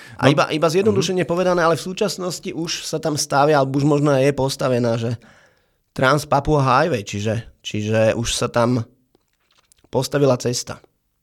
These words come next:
Speaker 2: No, treba sa tam ísť pozrieť.
Speaker 1: Neviem, či už stojí,
Speaker 2: <laughs>
Speaker 1: alebo v akom štádiu výstavby
Speaker 2: Ale
Speaker 1: je.
Speaker 2: ma-, mali v pláne.
Speaker 1: Ale u-, u-, no, určite už aj je postavená,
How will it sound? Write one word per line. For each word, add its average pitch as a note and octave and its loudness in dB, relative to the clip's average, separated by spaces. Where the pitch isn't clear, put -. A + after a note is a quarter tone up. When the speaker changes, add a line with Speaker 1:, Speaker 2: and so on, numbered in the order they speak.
Speaker 2:
No, D#2 -16
treba D#2+ -12
sa - -10
tam D#2+ -6
ísť D2+ -6
pozrieť. D2+ -6
Speaker 1:
Neviem, D#3 2
či - -2
už C#3 0
stojí, C3+ 2
Speaker 2:
<laughs> E3+ 2
Speaker 1:
alebo A#2+ 4
v A2+ 0
akom A#2+ 0
štádiu A#2+ -2
výstavby A2+ -2
Speaker 2:
Ale E2+ 0
Speaker 1:
je. E2 2
Speaker 2:
ma-, F2+ 0
mali F2 -2
v - -14
pláne. D#2+ -4
Speaker 1:
Ale G#2 2
u-, - -10
u-, D#3 -4
no, D#3+ 0
určite G#3+ -2
už D#3+ 0
aj D3+ 4
je D#3+ 4
postavená, A#2 0